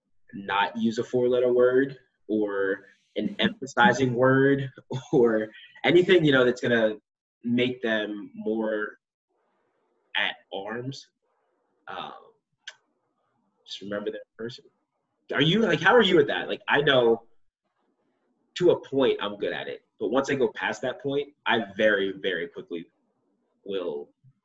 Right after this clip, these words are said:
change to a condescending tone. And I think that's something that I have to work on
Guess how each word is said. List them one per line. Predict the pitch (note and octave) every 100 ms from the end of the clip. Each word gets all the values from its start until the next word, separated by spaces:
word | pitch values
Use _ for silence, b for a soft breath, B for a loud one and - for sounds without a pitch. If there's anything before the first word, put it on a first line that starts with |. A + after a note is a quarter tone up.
| _ _ _ _ _ _ _ _
change | - C#3 B2+ B2 A#2 -
to | B2
a | G#2+
condescending | - A2 A#2 - F#2+ A#2 C3
tone. | C#3+ D3 D#3+ - _ _ _ _ -
And | G#2
I |
think | G#2 G#2
that's | G#2 G2+
something | G#2+ G2+ G2
that | F2+
I | D2+ F#2
have | G2+ G2+
to | A2
work | A#2 A2+
on | A#2 B2 C3